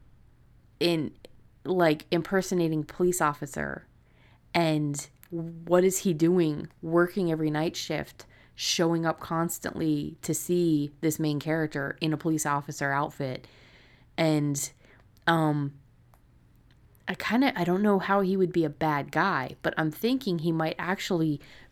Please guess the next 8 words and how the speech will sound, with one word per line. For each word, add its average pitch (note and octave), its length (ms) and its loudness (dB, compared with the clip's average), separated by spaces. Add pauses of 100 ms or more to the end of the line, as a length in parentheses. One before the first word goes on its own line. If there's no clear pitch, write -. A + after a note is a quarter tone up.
(640)
be F3+ 320 4
a D#3 100 -2
good D#3 280 0
guy, C4+ 380 2 (240)
but F3 140 2
doing E3+ 280 4
bad D3+ 320 0
things. G#3 560 -4